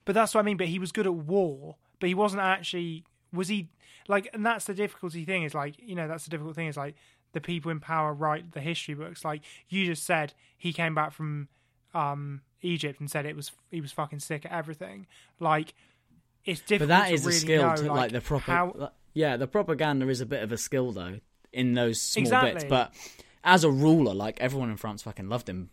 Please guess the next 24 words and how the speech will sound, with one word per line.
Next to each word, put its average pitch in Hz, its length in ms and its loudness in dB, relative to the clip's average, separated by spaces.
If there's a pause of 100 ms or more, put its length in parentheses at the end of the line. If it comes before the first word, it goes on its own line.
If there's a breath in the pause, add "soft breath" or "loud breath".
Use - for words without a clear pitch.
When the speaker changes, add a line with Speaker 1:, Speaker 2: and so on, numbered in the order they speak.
Speaker 2:
for 110 100 -6
the 98 80 -4
most 104 260 -4
part, 95 300 -8
and 117 120 2
when 123 120 4
they 113 120 4
didn't 139 260 4
Speaker 1:
But 226 80 0
Speaker 2:
love 226 80 -2
Speaker 1:
exactly, 220 340 2
Speaker 2:
him, 143 80 -8
Speaker 1:
but 175 100 -2
was 180 180 -2
Speaker 2:
he 190 80 2
Speaker 1:
that 185 40 4
Speaker 2:
just 117 140 0
Speaker 1:
just 170 100 2
Speaker 2:
squashed 113 320 0
Speaker 1:
propaganda? 170 500 0
Speaker 2:
it - 100 -14
out 123 80 -16
by 107 200 0
doing, 104 600 -2